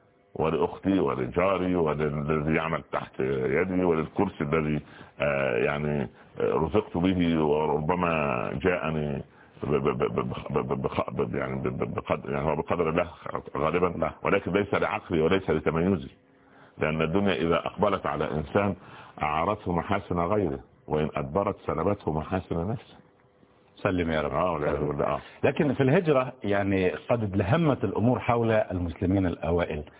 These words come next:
Speaker 2: رضي الله عنهم بإذن الله تبارك وتعالى. تكذيب من قومهم، تعذيب من قبل قومهم لهم،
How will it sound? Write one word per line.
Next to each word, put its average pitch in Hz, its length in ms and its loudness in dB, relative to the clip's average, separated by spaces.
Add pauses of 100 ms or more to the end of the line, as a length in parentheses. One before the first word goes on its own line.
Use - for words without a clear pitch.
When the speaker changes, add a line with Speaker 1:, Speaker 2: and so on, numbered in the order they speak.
(300)
Speaker 2:
رضي 87 260 2
الله 78 240 0
عنهم 78 220 -2
بإذن 78 240 -2
الله 76 140 0
تبارك 76 400 -4
وتعالى. 69 320 -4 (340)
تكذيب 143 420 2
من 107 260 2
قومهم، 95 560 0 (320)
تعذيب 95 420 0
من 87 160 0
قبل 90 340 -2
قومهم 76 500 -4
لهم، 90 280 0